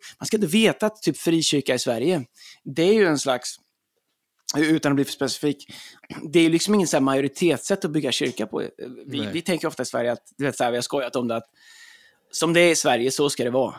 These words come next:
Speaker 1: Du vet, kaffet ska smaka så, så
Speaker 2: <laughs>
Speaker 1: kör man bil, så där har, har, har vi minsann, i Sverige har vi ordning på kö. Så vi,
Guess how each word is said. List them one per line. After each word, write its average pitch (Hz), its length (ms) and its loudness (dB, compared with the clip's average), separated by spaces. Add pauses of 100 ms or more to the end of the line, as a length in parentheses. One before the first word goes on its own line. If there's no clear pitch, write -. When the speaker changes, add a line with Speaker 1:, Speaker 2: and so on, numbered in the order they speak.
(120)
Speaker 1:
Du 139 100 -10
vet, 143 160 0
kaffet 165 360 -2
ska 156 120 -2
smaka 143 380 0
så, 131 400 0 (340)
så 175 220 2
Speaker 2:
<laughs> - 0 -
Speaker 1:
kör 165 180 4
man 160 200 4
bil, 143 540 2 (460)
så 139 160 -6
där 156 240 4
har, 151 260 2
har, 143 280 2
har 151 120 2
vi 143 60 -2
minsann, 135 380 0
i - 80 -6
Sverige 151 340 2
har 147 80 2
vi 143 80 0
ordning 131 300 2
på 135 120 -12
kö. 135 280 -2
Så 135 100 -10
vi, 151 160 0